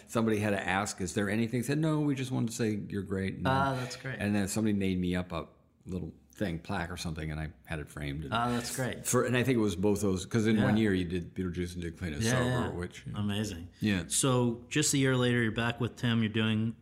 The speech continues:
Speaker 2: Batman. People today, they can't make enough comic book movies, but that's really only because you guys started the,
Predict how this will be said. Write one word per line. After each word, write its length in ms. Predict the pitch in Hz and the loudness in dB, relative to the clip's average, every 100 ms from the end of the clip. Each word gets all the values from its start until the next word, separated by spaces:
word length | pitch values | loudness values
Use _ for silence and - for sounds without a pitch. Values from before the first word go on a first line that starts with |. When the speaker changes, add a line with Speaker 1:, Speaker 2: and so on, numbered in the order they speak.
| - | -14
Speaker 2:
Batman. 640 | 107 104 117 117 120 117 107 | -8 0 2 2 0 0 -2
People 460 | - 165 196 190 - - - - | 0 2 4 2 0 -8 -20 -18
today, 400 | - 135 135 127 | -2 2 4 4
they 100 | 120 | 2
can't 200 | 120 143 | 0 2
make 200 | 131 120 | 2 2
enough 240 | 120 117 - | 2 0 -2
comic 280 | 120 113 110 | -2 -2 0
book 200 | 110 123 | -2 0
movies, 280 | 123 120 | 2 0
but 200 | 98 117 | -2 -6
that's 320 | 120 123 127 127 | -2 -2 -2 0
really 240 | 143 165 | 0 2
only 200 | 120 120 | 2 2
because 300 | 113 120 107 | 0 -2 0
you 80 | 120 | 0
guys 320 | 120 117 110 | 0 0 0
started 380 | - 123 120 110 | 0 2 0 0
the, 340 | 120 120 120 | 2 2 0